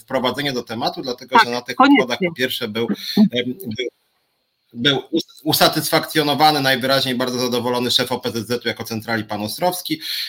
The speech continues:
Speaker 1: a z drugiej strony był przewodniczący Rady Nadzorczej zusu pan Łukasz Hart, który powiedział, że cała Rada Nadzorcza, strona społeczna, związkowcy i przedstawiciele pracodawców są bardzo zadowoleni z tego, jak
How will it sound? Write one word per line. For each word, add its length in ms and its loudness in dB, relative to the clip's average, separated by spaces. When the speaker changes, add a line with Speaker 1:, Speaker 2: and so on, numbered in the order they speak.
Speaker 1:
a 140 8
z 60 6
drugiej 320 6
strony 360 2
był 340 2
przewodniczący 760 0
Rady 220 0
Nadzorczej 560 -2
zusu 280 -8
pan 200 -4
Łukasz 380 0
Hart, 380 -2
który 220 -6
powiedział, 420 -4
że 100 -8
cała 280 0
Rada 240 -2
Nadzorcza, 480 -4
strona 340 -4
społeczna, 400 -4
związkowcy 520 -8
i 40 -8
przedstawiciele 640 -6
pracodawców 640 -8
są 180 -6
bardzo 360 2
zadowoleni 580 -2
z 80 -16
tego, 280 -2
jak 260 0